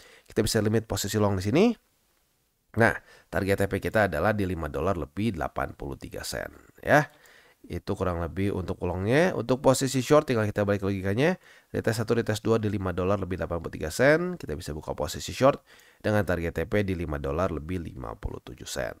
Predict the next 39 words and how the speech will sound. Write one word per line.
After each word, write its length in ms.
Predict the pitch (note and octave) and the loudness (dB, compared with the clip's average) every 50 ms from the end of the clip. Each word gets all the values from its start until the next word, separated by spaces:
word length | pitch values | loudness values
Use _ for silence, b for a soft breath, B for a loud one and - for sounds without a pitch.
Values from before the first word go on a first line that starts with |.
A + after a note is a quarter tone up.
| _ - _ | _ -18 _
Dan 240 | - A2+ B2 C3+ C3+ | 8 10 10 10 10
selanjutnya 480 | - C#3 B2+ B2 C3 C3 A#2+ C3+ B2+ | 8 8 8 8 8 6 6 6 4
kita 160 | B2+ A#2+ B2 A2+ | 6 6 6 4
geser 240 | A2 G#2+ - G#2 | 4 2 2 0
ke 160 | F#2 F#2 F#2+ - | 0 0 -2 0
Cardano. 720 | - F#2+ F#2+ F#2+ F#2 G#2 A2+ B2+ C#3+ D3+ D#3+ E3+ E3+ E3 - - | 0 0 2 4 4 4 6 8 8 8 8 6 4 2 2 2
Untuk 320 | B2 A#2+ A#2+ B2 A#2 - | 2 4 4 2 2 4
Cardano 560 | - B2 B2 B2 B2 A#2 A#2 A#2+ B2 B2 B2+ | 6 6 6 6 6 4 6 6 6 6 6
kita 160 | A#2+ A#2+ G#2+ | 4 2 2
bisa 240 | G#2+ G#2 F#2+ G#2+ G2+ | 2 0 2 2 2
lihat 80 | G2 G2 | 2 2
di 80 | G#2 | 0
sini 300 | F#2+ - G2+ G#2+ B2+ C#3 D3+ E3+ E3 b b b b b b b | 0 0 0 2 4 4 4 2 0 b b b b b b b
dia 240 | G#2 G#2+ A2+ A#2 A2 | 2 6 6 6 6
juga 160 | A2 A2+ G#2 | 6 4 4
reclaim 480 | A2 A2 A2+ G#2 - - A#2 B2 B2+ B2+ | 4 2 2 0 0 2 4 4 4 4
tiga 240 | A#2 G#2+ F#2 G2 G2 | 2 0 0 0 0
puluh 160 | F#2+ G#2+ G2 | 0 0 -4
sembilan 320 | F2+ - G2 F#2 F#2+ F#2+ | -4 -2 -2 -2 0 -2
sen 400 | F#2 - - G2+ F#2 D#2+ C2+ A#1 | 0 2 2 2 2 2 0 -2
ya, 160 | C2+ F2+ - F2+ | 0 0 0 2
bahkan 320 | F2 E2 - - G2+ G2+ | 0 0 0 -2 -2 0
retestnya 480 | G#2 G#2 G2 - G2 F#2+ - - G#2 G2+ | 0 -2 0 0 -2 -2 -2 -4 -4 -2
sampai 320 | - F#2+ F#2 F#2+ G#2+ G2+ | -2 -4 -2 -2 -4 -4
ke 160 | - G2+ F2+ | -2 -4 -4
empat 240 | E2+ - E2+ - _ | -4 -4 -6 -6 _
puluh 160 | - E2+ - | -8 -8 -6
satu 240 | - C#2 - - - | -8 -8 -8 -8 -4
sen 160 | - F2 D#2 | -4 -4 -4
di 80 | - - | -4 -8
sini 240 | - - - G1+ G1+ - - - | -10 -14 -14 -16 -16 -14 -8 0
ya. 240 | - A2+ D3 C#3+ - - b b b b b b b b b b b | 2 2 2 2 0 -6 b b b b b b b b b b b
Nah, 560 | - F2 G2+ G#2 G2+ F#2+ F2 E2+ D2 C2+ C2+ | -2 2 2 4 4 2 2 0 0 -2 -2
berarti 560 | - - G#2+ C3+ C3+ A2+ G2 F#2 F#2+ G#2 A#2+ | 2 4 4 6 6 4 2 2 2 2 2
posisi 720 | B2+ B2+ G#2+ G2 - - G2+ F#2+ - - - G2 F#2+ F#2 F2 | 2 2 0 0 0 -2 -4 -6 -4 -4 -4 -4 -4 -4 -4
spot 240 | - - - F#2+ - | -4 -6 -6 -6 -6
kita 160 | - F2+ A2+ | -4 -4 -2
berubah 320 | G#2 F#2 F#2+ F2 E2+ F2 | -2 0 0 0 -2 -2
lagi. 320 | F2 A2 D3+ G3 A3 G3+ | 0 0 0 0 0 -2